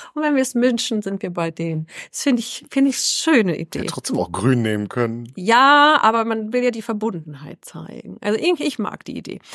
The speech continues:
Speaker 1: Und da kommen wir jetzt auch, äh, zu einem Lied, das geschaffen wurde. Das habe ich, ähm, Daniel,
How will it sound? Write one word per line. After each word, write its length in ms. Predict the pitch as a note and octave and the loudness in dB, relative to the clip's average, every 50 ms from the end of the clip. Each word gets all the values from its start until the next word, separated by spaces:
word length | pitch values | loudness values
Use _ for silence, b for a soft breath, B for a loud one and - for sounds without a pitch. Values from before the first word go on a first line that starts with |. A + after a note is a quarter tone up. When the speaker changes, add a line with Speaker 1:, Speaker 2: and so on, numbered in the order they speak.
| B B B B _ | B B B B _
Speaker 1:
Und 420 | - G#3 A3 A#3 B3 A3+ - - - | 4 6 6 6 6 4 2 2 4
da 360 | G#3+ G#3 A3+ A#3+ C4 C4+ C4 | 6 8 8 8 6 4 2
kommen 280 | - - - C4 C#4 C#4 | 0 -2 2 4 4 4
wir 60 | B3+ | 4
jetzt 180 | A#3 A#3 - | 2 0 -2
auch, 300 | - A3 G#3+ A3+ - - - - | 0 0 0 0 -2 -6 -6 -2
äh, 360 | G3 F#3+ F#3 F#3 - - - | -2 0 0 0 0 -2 -4
zu 160 | - - - | -4 -2 0
einem 220 | - F#3 F#3+ F3 | 0 2 2 2
Lied, 480 | F3 F#3 C#4 D4+ B3 A#3 C#4+ - - - - | 2 4 4 4 2 2 -2 -6 -10 -12 -8
das 260 | G3 - G3 G3+ - | -6 -6 -6 -6 -6
geschaffen 500 | - F3+ - - A3+ A#3 A3+ - F#3+ F3+ | -4 -4 0 2 2 2 2 0 -4 -4
wurde. 280 | F3+ E3+ E3 E3 G3 G#3+ | -4 -4 -2 -2 -2 -2
Das 240 | - F#3+ F3+ - - | -4 -6 -6 -4 -4
habe 160 | G3 F#3+ F#3+ | -2 -2 -2
ich, 220 | G3+ - - - - | -6 -6 -8 -8 -6
ähm, 580 | - E3+ F3+ F3 F3 E3+ F3 E3+ F3 F3 F3 F3 - _ | -4 -2 -2 -2 -2 -2 -2 -2 -2 -2 -4 -4 -8 _
Daniel, 520 | - E3+ F3 E3+ E3+ E3+ E3 E3+ E3+ E3+ | -6 -2 -2 0 0 0 0 0 -2 -4